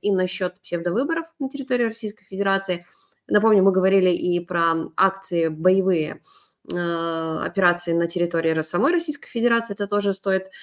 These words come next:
конечно же, отрефлексировать и услышать вашу точку зрения. И напоминаем вам о очень важном, что уже совсем близко, чуть меньше двух недель остаётся до важного события. Напоминаем, что мы с Марком Фейгиным окажемся двадцать девятого марта,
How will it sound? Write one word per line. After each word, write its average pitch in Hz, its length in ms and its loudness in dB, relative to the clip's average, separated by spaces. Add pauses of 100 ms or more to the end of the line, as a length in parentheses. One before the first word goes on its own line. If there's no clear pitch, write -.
(180)
конечно 190 440 0
же, 175 380 -2 (440)
отрефлексировать 254 1080 0
и 208 160 2
услышать 208 440 -4
вашу 196 200 -4
точку 190 300 -4
зрения. 175 380 2 (200)
И 311 120 2
напоминаем 339 480 6
вам 277 160 6
о 277 60 6
очень 277 260 0
важном, 254 440 2 (300)
что 240 300 4
уже 247 200 6
совсем 208 560 0
близко, 220 840 2
чуть - 180 -20
меньше 202 240 -4
двух 170 240 -8
недель 214 300 2
остаётся 185 360 -4
до 175 80 -2
важного 175 340 0
события. 165 480 -2 (580)
Напоминаем, 233 360 6
что 220 260 0
мы 233 120 2
с 254 80 -6
Марком 190 320 0
Фейгиным 233 560 2
окажемся 202 560 0
двадцать 185 400 0
девятого 170 480 -2
марта, 262 400 -2